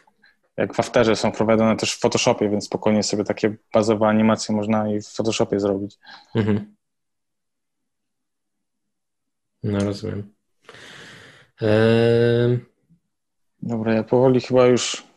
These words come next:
Speaker 2: Będziemy
Speaker 1: e,
Speaker 2: kończyć.
Speaker 1: będę kończył.
Speaker 2: Dokładnie. Ja ci bardzo dziękuję za obecność i za taki
Speaker 1: Ja też
Speaker 2: długi
Speaker 1: dziękuję.
Speaker 2: czas, że, że miałeś ty-, tyle czasu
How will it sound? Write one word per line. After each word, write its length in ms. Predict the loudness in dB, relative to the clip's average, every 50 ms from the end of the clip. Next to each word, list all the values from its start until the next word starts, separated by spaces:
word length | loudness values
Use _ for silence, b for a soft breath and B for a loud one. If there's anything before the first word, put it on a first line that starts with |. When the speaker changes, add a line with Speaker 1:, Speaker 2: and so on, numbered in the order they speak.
| _ _ -2
Speaker 2:
Będziemy 300 | 0 2 2 2 2 2
Speaker 1:
e, 40 | 2
Speaker 2:
kończyć. 440 | 2 2 0 0 -2 -4 -4 -6 -4
Speaker 1:
będę 200 | -2 -2 -2 -2
kończył. 520 | 0 0 0 0 0 0 -2 -2 0 0 -2 -4 _ _ _ _ _ -6 -2
Speaker 2:
Dokładnie. 420 | 0 2 2 2 2 2 0 -2 -4 -8 _ _ _ _ 0
Ja 100 | 0 0
ci 140 | 0 2 0
bardzo 220 | 2 2 2 0
dziękuję 500 | 0 2 0 0 2 2 4 4 4 4
za 680 | 2 0 2 2 4 4 4 4 4 2 2 0 0 -2 -2
obecność 680 | 0 0 0 0 0 0 0 0 -2 -4 -10 -18 _ -8
i 100 | -6 -4
za 160 | -2 0 0
taki 260 | 0 0 -2 -2 -2
Speaker 1:
Ja 60 | -2 -2
też 300 | -4 -4 -6 -6 -4 -2
Speaker 2:
długi 300 | 0 2 2 2 2 2
Speaker 1:
dziękuję. 160 | 2 0 0 2 2
Speaker 2:
czas, 140 | 2 2 2
że, 360 | 0 -4 -4 -4 -4 -4 -2
że 140 | -2 0 0
miałeś 340 | 2 2 2 0 0 -4 -8 -14
ty-, 140 | -16 -16
tyle 340 | -8 -6 -4 -2 0 -2 -2
czasu 440 | -2 -4 -6 -8 -4 -4 -4 -4